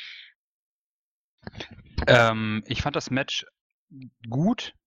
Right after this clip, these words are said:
weder sehr gut noch weniger als gut. Also tatsächlich einfach, ich weiß nicht, dreieinhalb Sterne, äh, drei Sterne, zweieinhalb bis drei Sterne, so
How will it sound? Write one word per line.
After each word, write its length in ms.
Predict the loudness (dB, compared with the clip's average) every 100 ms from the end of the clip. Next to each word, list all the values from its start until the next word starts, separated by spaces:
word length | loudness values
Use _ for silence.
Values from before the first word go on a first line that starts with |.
| _ _
weder 320 | -6 -2 -2
sehr 240 | 0 -2 -2
gut 260 | -4 -6 0
noch 280 | 0 0
weniger 420 | -6 -4 -2 0 0
als 240 | -2 -8
gut. 240 | -8 -6
Also 220 | -2 -2 -2
tatsächlich 400 | -2 -4 -4 -6
einfach, 340 | -4 -6 -6 -20 _ -20 -18 -16
ich 140 | -8 -4
weiß 180 | -4
nicht, 180 | -4 -8 -14 -8
dreieinhalb 500 | 0 2 2 0 -2
Sterne, 320 | -2 -2 0
äh, 120 | -2 -2
drei 220 | -2 -4
Sterne, 320 | -2 -2 -2
zweieinhalb 400 | -2 0 0 0
bis 120 | -2 0
drei 180 | 0
Sterne, 340 | 0 0 0 -2
so 280 | 0 0